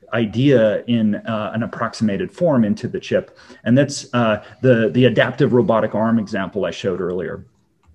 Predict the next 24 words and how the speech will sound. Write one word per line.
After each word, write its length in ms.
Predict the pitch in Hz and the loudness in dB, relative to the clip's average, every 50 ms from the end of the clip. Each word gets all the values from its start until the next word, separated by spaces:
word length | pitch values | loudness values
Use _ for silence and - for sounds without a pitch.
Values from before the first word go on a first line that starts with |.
| - - - | -14 -14 -10
So 160 | - - 139 123 | -4 0 2 4
that, 280 | 131 131 139 123 - - | 4 4 2 -2 -4 -4
uh, 240 | 123 123 113 107 98 - - - - | -4 -2 -2 -4 -6 -10 -12 -4 0
that 160 | 143 147 160 | 2 4 4
is 140 | 170 151 - | 4 4 2
actually 260 | 160 143 - - 139 | 2 0 0 -2 0
giving 200 | 123 135 131 131 | 0 2 2 2
quite 240 | 123 127 131 113 - | 2 4 4 2 2
good 120 | - 117 98 | 0 -2 -2
results. 420 | 98 95 147 180 220 240 - - | -2 -2 0 0 0 -2 -6 -10
It's 140 | - - - | -8 -2 0
actually 260 | 160 143 - - 139 | 0 0 0 0 0
a 60 | 123 | 2
recurrent 440 | 107 123 127 - - 170 147 127 104 | 2 2 -2 0 2 2 2 2 2
network. 420 | 131 160 160 - 165 202 214 - - | 0 -2 -2 -2 -4 -6 -4 -4 -2
Once 160 | 123 120 123 | -2 -2 0
you 80 | 131 113 | -2 -4
pull 320 | 123 - - 151 143 135 | -4 0 2 2 4 4
in 180 | 139 143 151 143 | 4 2 2 2
this, 200 | 131 127 127 - - - | 0 0 -2 -4 -12 -10
this 280 | 117 107 120 120 - - | -2 0 0 0 0 -2
error 340 | - 123 131 131 135 143 135 | 0 4 4 6 6 4 2
back 440 | 117 - 110 - 127 113 104 - - | 0 -2 -4 -4 -2 -4 -4 -6 -4
propagation, 720 | - 127 117 120 104 107 107 117 - - 117 101 - - | -2 -2 -2 -2 -4 -4 -4 -4 -2 -4 -4 -4 -6 -10